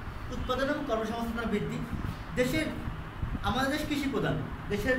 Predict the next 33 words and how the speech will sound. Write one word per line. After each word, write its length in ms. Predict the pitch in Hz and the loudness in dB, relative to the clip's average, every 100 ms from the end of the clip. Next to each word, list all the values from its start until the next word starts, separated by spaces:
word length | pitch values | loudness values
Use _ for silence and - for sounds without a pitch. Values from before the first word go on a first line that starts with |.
| 254 262 - - - - - - | 2 -4 -4 2 2 2 -4 -2
এদেশের 360 | 240 277 302 262 | 0 2 2 2
মাটি 380 | 208 220 269 269 | 4 4 2 0
খুব 120 | 285 226 | 0 0
উর্বর। 300 | 214 156 - - - | 2 2 2 0 0
এই 180 | 233 247 | 0 2
উর্বর 300 | 262 269 269 | 2 4 6
মাটি 220 | 247 233 | 6 4
যথাযথ 440 | 247 220 220 247 247 | 4 2 4 2 4
ব্যবহার 400 | 214 220 233 247 | 4 4 4 2
করলে 320 | 277 277 165 151 - - | 4 4 4 0 -4 -6
কৃষি 300 | 262 254 254 | -2 0 0
উৎপাদন 400 | 254 - 247 247 240 | 0 0 0 0 0
অনেক 320 | 208 233 - | 0 2 2
বেড়ে 200 | 226 220 | 4 4
যাবে। 400 | 185 135 - - - - | 4 4 2 -2 -4 -2
অন্যদিকে 340 | 208 247 254 254 | 2 2 2 0
শিল্পায়ন 540 | 247 233 240 240 247 226 | 2 2 4 6 4 2
করতে 300 | 233 233 240 | 2 2 2
হবে 180 | 233 240 226 | 2 2 2
পরিকল্পিতভাবে। 640 | 226 226 220 214 208 135 - - - - - | 0 0 0 2 2 2 0 -4 -6 -6 -4
কৃষিকাজে 400 | 247 240 247 247 | -2 0 0 2
উন্নত 300 | 233 233 226 | 0 0 -2
প্রযুক্তি 340 | 233 220 233 233 | 0 -2 -2 0
ব্যবহার 360 | 214 220 240 233 | 2 2 2 4
করলে 220 | 262 - - - - | 4 2 0 -2 -4
উৎপাদন 440 | 233 233 233 233 | -2 0 2 4
বাড়বে 320 | 196 196 233 262 - | 4 4 4 0 -2
এবং 260 | 202 214 208 | 2 2 2
নতুন 300 | 220 233 240 | 0 0 0
নতুন 240 | 233 233 214 | -2 0 0
কর্মসংস্থান 480 | 214 214 220 214 214 208 | 0 0 -2 -2 -2 0
সৃষ্টি 300 | 196 - 214 | -2 -2 0
হবে। 440 | 190 - - - | 0 0 -2 -4